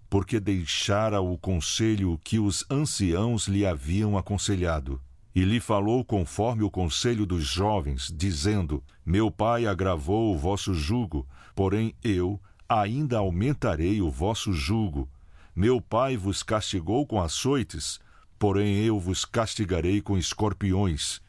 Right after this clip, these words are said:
E disse Jeroboão no seu coração: Agora tornará o reino à casa de Davi. Se este povo subir para fazer sacrifícios na casa do Senhor, em Jerusalém,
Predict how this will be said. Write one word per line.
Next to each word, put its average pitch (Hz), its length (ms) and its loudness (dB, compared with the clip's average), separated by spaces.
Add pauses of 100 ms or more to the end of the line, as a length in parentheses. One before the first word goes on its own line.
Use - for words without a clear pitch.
(360)
E 113 140 2
disse 104 500 -2
Jeroboão 92 640 0
no 98 140 0
seu 92 220 0
coração: 76 580 -2 (380)
Agora 101 640 0
tornará 104 640 0
o 90 200 -2
reino 98 500 0
à 87 300 0
casa 92 440 -2
de 80 140 -2
Davi. 71 480 -2 (220)
Se 95 260 -2
este 135 300 0
povo 107 340 -2
subir 80 500 -2 (320)
para 95 220 2
fazer 90 400 -2
sacrifícios 95 1160 -4 (180)
na 98 240 0
casa 110 440 -2
do 101 120 -2
Senhor, 87 520 -2 (320)
em 104 140 0
Jerusalém, 85 760 0